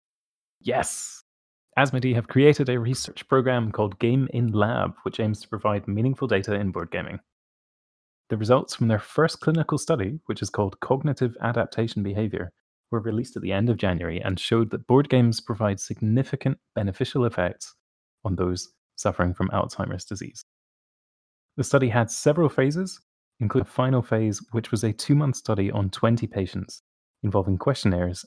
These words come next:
and phone interviews. Game and Lab have also announced they're looking to fund three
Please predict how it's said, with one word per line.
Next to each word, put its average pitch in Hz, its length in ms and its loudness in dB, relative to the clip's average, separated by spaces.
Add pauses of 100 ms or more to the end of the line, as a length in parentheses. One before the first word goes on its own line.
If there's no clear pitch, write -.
and 95 160 -2
phone 95 240 -2
interviews. 98 500 -8 (1700)
Game 131 160 6
and 127 100 4
Lab 127 260 2
have - 220 -4
also 143 340 -2
announced 123 320 0
they're 120 120 0
looking 113 240 0
to 104 100 -8
fund 110 300 0
three 143 500 -4